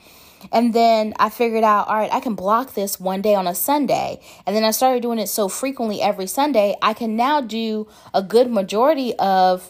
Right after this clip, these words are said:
I usually do two Sundays where I can block out, um, do the whole, my whole month of marketing.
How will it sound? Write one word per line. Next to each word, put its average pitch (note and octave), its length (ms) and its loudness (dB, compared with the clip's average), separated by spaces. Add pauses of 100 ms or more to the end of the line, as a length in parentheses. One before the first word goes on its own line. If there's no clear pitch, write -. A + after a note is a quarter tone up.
(160)
I A3 100 2
usually C4+ 260 0
do B3 100 -2
two B3 320 -2
Sundays D#3 640 -4 (260)
where F3 100 2
I F#3+ 40 2
can G3+ 160 -6
block G3 260 0
out, F3+ 460 0 (640)
um, F3+ 240 -2
do G3+ 380 -4 (200)
the G3 120 4
whole, G#3+ 240 2
my G3 160 2
whole A3 260 0
month A3 300 0
of E3+ 160 -4
marketing. F#3 640 -4